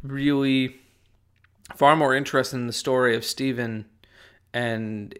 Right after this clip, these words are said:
his, his wife, who's kind of become a drug addict and cheating on him, and him trying to get this, this, this, this new script done.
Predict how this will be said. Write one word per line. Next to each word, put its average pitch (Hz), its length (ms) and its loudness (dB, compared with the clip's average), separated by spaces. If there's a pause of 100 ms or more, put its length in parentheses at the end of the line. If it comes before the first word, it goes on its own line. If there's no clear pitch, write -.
(120)
his, 120 240 -10 (180)
his 127 160 -4
wife, 120 320 -2
who's 110 380 -6 (300)
kind - 160 -6
of 120 40 -4
become 120 200 -6
a 117 40 -4
drug 117 280 -2
addict 113 280 -2
and 113 160 -8
cheating 123 360 -4
on 110 180 -4
him, 113 300 -6 (440)
and 117 320 -4
him 127 200 -4
trying 131 260 0
to 123 60 -2
get 127 160 -4
this, - 340 -6
this, 123 460 -6
this, - 600 -6 (840)
this 135 220 -2
new 131 100 -2
script 135 500 -2
done. 120 380 0